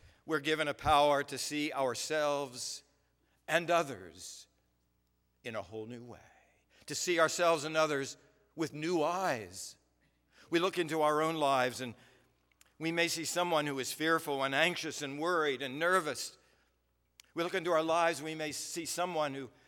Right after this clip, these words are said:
who thinks, "I've made a terrible mess of things. There are things in the past I've done that I'm horribly ashamed of." We look into our lives and we may see someone who is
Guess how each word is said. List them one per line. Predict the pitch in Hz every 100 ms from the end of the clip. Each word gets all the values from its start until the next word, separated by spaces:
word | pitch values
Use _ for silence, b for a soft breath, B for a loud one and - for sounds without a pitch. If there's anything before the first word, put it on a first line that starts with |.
| b
who | 151
thinks, | - 180 165
"I've | 156 151
made | 151 151
a | 147
terrible | 160 165 156 151
mess | 160 147
of | 151 -
things. | 143 135 123 - b b
There | 151
are |
things | 131 160 143
in | 147
the | 139
past | 135 139 135 139
I've | 127
done | 131 147
that | 143
I'm | 127 123
horribly | 101 147 147 123 120
ashamed | 110 139 139 139
of." | 135 117 117 113 _ _ _ B B -
We | 175
look | 185
into | 185 156 165
our | 156
lives | 151 160 165 131
and | 156
we | 147
may | 143 151
see | 151 139
someone | - 165 147
who | 131
is | 131